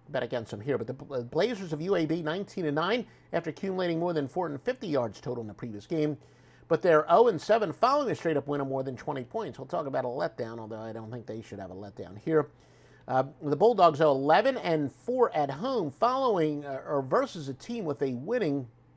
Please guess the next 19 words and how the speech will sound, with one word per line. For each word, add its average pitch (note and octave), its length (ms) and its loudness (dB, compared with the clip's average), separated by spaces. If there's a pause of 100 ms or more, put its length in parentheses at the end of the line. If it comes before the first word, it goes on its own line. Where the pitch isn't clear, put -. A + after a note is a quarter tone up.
(600)
road C3 300 -4
record. C#3 400 -4 (880)
Temple A#3 460 2
and D3+ 240 0 (140)
Akron, D3 560 6 (420)
the D3 200 -8
Owls A3+ 420 10
forty-seven B3+ 720 2
and C#3 120 0
seventeen A3 640 0
after F3 240 -2
allowing E3+ 420 0
less G#3 260 -4
than C#3+ 120 0
a B2 40 -6
hundred F#3 240 -4
and C#3+ 100 -10
seventy B3+ 440 -4
yards B2+ 320 -4